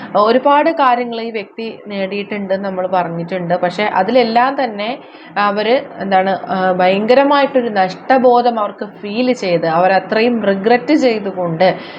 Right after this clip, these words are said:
നിങ്ങളിലേക്ക് തിരിച്ചു വരും എന്നുള്ളൊരു മെസ്സേജാണ് തരുന്നത്. ഓക്കെ, തീർച്ചയായിട്ടും വളരെ ശക്തമായിട്ടുള്ള ഒരു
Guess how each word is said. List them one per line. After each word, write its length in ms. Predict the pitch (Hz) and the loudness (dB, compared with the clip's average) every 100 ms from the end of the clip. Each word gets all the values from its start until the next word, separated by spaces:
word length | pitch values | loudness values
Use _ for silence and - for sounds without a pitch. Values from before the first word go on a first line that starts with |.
| - 208 | -6 0
നിങ്ങളിലേക്ക് 580 | 208 214 220 214 226 | 2 2 2 2 -2
തിരിച്ചു 400 | 220 196 190 - | -2 -4 -4 0
വരും 340 | 226 202 208 208 | 2 2 2 0
എന്നുള്ളൊരു 380 | 196 180 180 185 | 2 2 2 2
മെസ്സേജാണ് 760 | 190 - 185 185 190 175 175 170 | 0 0 0 2 2 2 0 0
തരുന്നത്. 460 | 170 160 160 220 - - - - - - - | -2 -2 0 0 -2 -10 -6 -2 -2 -2 0
ഓക്കെ, 220 | 202 220 202 | 2 2 4
തീർച്ചയായിട്ടും 680 | 254 254 330 294 294 302 247 | 2 2 2 2 2 0 2
വളരെ 380 | 196 247 285 | 2 4 2
ശക്തമായിട്ടുള്ള 1300 | 294 262 247 - 233 233 208 202 208 208 180 180 247 - - - - - | 0 -6 -6 0 0 2 0 -2 -6 -6 -2 -2 -2 -6 -20 -20 -20 -8
ഒരു 300 | 202 202 208 | -4 -2 -2